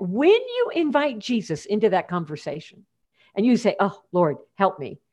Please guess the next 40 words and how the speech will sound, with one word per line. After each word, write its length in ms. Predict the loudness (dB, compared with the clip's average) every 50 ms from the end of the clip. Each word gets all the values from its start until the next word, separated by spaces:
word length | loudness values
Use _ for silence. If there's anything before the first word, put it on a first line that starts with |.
| _ _ _ -2
Okay, 320 | -2 0 0 -2 -6 -4 0
how 120 | 2 2
do 140 | 4 4 4
I 40 | 2
handle 300 | 2 0 0 0 -2 -4
this? 240 | -4 -8 -12 -14 _ _ _ -2
Help, 240 | 0 0 0 0 -2 -12 -20 -20 -20 -8 -2
you 120 | -2 0
know, 140 | 0 -2 -6 -10 _
what 260 | -6 0 2 4 4 4
am 100 | 4 2
I 60 | 2
supposed 240 | 4 4 4 4 2
to 80 | -2 -4
do 120 | -2 -4
here? 240 | -4 -4 -10 -14 -14 _ _ -2
Help 260 | 0 2 2 2 0
us 140 | -2 -4 -4
to 120 | -6 -6
connect." 460 | -4 -4 -4 -4 -4 -6 -8 -10 _ _ _ _ _ _ _ _ -12 -6
You, 440 | 0 2 4 4 4 2 0 -2 -4
you 440 | -2 2 2 2 2 2 0 -4 -6
realize 1000 | -8 -4 -2 0 2 2 2 2 2 0 -2 -4 -4 -6 -8 -10 -12 -14 -16 -20 _ _ _ _ _ _ _ _ 0
that 320 | 4 6 6 6 6 2
you're 160 | -4 -4 -2
not 300 | -2 0 0 0 0 -2
alone. 380 | -2 -2 0 2 2 2 2 2
There 140 | 0 0 4
is 240 | 6 6 6 6 4
another 580 | 2 4 4 4 4 6 6 6 6 4 2 -2 -14 _ -6
who 120 | -4 -4 -4
dwells 520 | -4 -2 0 2 2 2 2 0 -4 -6
within 320 | -6 -6 -6 -6 -8 -8 -10
you. 80 | -12
All 60 | -12 -10
right, 140 | -8 -4
that's 200 | -2 -2 -2 -2 -4
the 60 | -8
first 300 | -6 -4 -4 -4 -6 -8
thing. 140 | -12 -16